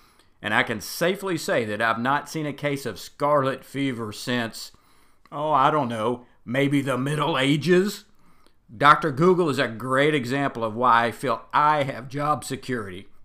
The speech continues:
I just don't think women are gonna be happy having a robot put in a speculum and do a pap smear. I understand very few are happy when I do it,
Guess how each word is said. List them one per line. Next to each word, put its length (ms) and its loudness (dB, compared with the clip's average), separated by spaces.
I 80 -4
just 240 0
don't 200 0
think 200 -4
women 320 -2
are 40 -4
gonna 280 -6
be 80 -4
happy 500 -4
having 340 -6
a 60 -8
robot 640 -4
put 160 -4
in 100 -4
a 60 -8
speculum 640 -6
and 80 -10
do 140 -6
a 40 -8
pap 320 -4
smear. 440 -14
I 160 0
understand 560 -2
very 220 4
few 240 -2
are 80 2
happy 320 2
when 200 -2
I 200 6
do 260 -2
it, 180 -4